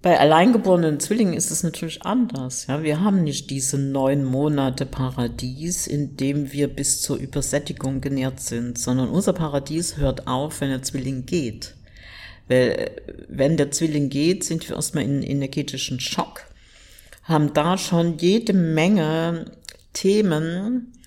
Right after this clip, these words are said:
die durch die Trennung vom Zwilling gekommen sind. Und diese Trennung vom Zwilling ist eben keine Initiation, sondern es ist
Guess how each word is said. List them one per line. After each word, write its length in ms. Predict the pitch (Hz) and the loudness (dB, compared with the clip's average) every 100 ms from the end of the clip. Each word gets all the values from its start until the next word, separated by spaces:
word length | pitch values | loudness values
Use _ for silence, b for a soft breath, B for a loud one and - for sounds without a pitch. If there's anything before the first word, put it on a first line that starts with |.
| B B B B - | B B B B -6
die 140 | 147 | -2
durch 260 | 165 165 - | 2 0 0
die 180 | 147 - | -4 -4
Trennung 840 | - 156 190 214 170 180 185 - - | -2 2 4 4 2 0 -4 -8 -14
vom 400 | - 170 156 139 | -6 -2 -2 -2
Zwilling 380 | - 208 185 139 | -2 0 0 -2
gekommen 460 | 139 - 131 123 | -4 -4 -2 -2
sind. 540 | 123 - 117 120 117 - b b b b b | -6 -4 -4 -4 -10 -16 b b b b b
Und 120 | 143 | -2
diese 340 | 143 175 151 131 | 2 2 0 -4
Trennung 680 | - 160 208 208 226 233 | 0 4 4 4 2 -2
vom 300 | 226 - 180 | -4 0 0
Zwilling 380 | 180 185 180 160 | 0 -4 -2 -2
ist 180 | - - | -4 -6
eben 260 | - 156 147 | -6 -6 -6
keine 460 | - 196 165 131 | 0 0 2 0
Initiation, 1000 | 127 131 123 - 123 120 - 127 123 123 | -2 -2 -4 -4 -6 -4 -4 -2 -2 -4
sondern 500 | 120 131 127 127 127 | -4 -2 0 0 -2
es 220 | - - | -4 -6
ist 640 | - 147 151 - - - | -6 -6 -2 -2 -4 -8